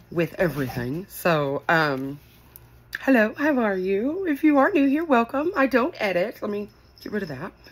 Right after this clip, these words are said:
<laughs> I was wiping my hands off with a makeup wipe. But yes, I don't edit, so what you see is what you get, what you get is what you clicked on, so you might as well like and subscribe. We love to have fun around here, and it's always a mess around here, but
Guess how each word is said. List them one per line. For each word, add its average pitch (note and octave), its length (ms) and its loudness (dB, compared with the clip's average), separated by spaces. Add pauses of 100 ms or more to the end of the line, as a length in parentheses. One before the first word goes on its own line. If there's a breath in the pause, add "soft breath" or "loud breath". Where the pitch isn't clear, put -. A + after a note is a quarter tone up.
(120)
<laughs> - 280 -4
I C#4+ 60 6
was A3+ 200 4
wiping F3+ 220 4
my D#3+ 140 0
hands C#3 180 -4
off C3+ 140 -6
with D#3 100 -6
a D#3 60 -4
makeup C3+ 240 -6
wipe. B2+ 260 -6 (560 loud breath)
But - 120 -2
yes, - 280 4
I G3 80 6
don't A3 260 4
edit, G#3 280 4
so C#4 120 0
what C4+ 100 0
you C4 60 -6
see B3 160 0
is B3 100 -8
what - 140 -4
you B3+ 40 -12
get, B3 220 -2
what A3+ 120 -8
you - 40 -6
get G#3 80 2
is G#3 120 -4
what D4 100 -6
you - 20 -18
clicked A3 240 0
on, A3+ 140 -2
so - 80 -14
you A#3 80 2
might A3+ 100 6
as A3 80 -2
well C#4+ 100 0
like B3+ 140 0
and C4 80 -8
subscribe. D4 800 -2 (600 loud breath)
We B3+ 120 0
love A#3+ 140 2
to D4 100 0
have D#4 80 -2
fun - 160 -4
around A3+ 220 0
here, G#3+ 200 2
and G#3 180 -2
it's G3+ 360 -2
always A3 340 2
a - 20 -4
mess G3+ 240 -2
around D3+ 200 -2
here, D3 180 -2
but D3 300 -2